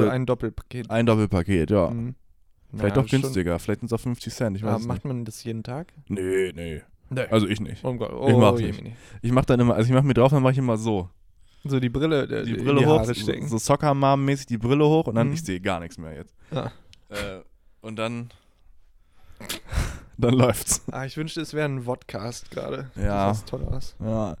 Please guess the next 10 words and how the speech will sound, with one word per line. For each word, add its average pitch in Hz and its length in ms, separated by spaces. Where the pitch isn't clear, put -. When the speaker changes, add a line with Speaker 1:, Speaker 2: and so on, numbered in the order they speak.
Speaker 1:
Du, 120 140
wollen 123 160
wir 143 100
vielleicht, 131 480
wir 117 80
haben 143 80
noch 147 120
ein 135 80
paar 139 180
Minütchen. 147 640